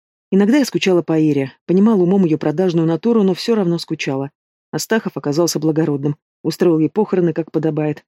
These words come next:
Я даже пару раз была на ее могиле. Наверное, все же я была неисправимо наивной, как говорил муж. "Ты слишком веришь в хорошее",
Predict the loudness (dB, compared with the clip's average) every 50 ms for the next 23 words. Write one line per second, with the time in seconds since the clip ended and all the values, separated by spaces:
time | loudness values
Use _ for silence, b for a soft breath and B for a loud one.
0 | _ _ _ _ -2 0 0 2 0 0 -2 -2 -2 -2 0 0 0 -2 -2 -2
1 | -2 -2 -2 -4 -6 -4 -2 -2 -2 -4 -4 -4 -6 -8 -8 -8 -14 _ _ _
2 | _ _ _ _ _ _ _ _ _ _ _ _ 2 2 4 4 4 4 2 2
3 | 2 0 0 2 2 2 2 2 2 2 2 2 0 -2 -2 -2 0 0 2 2
4 | 2 4 4 2 2 2 0 0 -2 -6 -6 -8 _ _ -8 -6 -4 -2 -2 -2
5 | -2 -2 -4 -4 -6 -6 -8 -10 -14 -16 _ _ _ _ _ _ _ _ _ -6
6 | -6 -2 0 0 0 0 0 -2 0 2 2 2 2 0 -2 -4 -2 -2 0 0
7 | -2 -2 -4 -4 -6 -6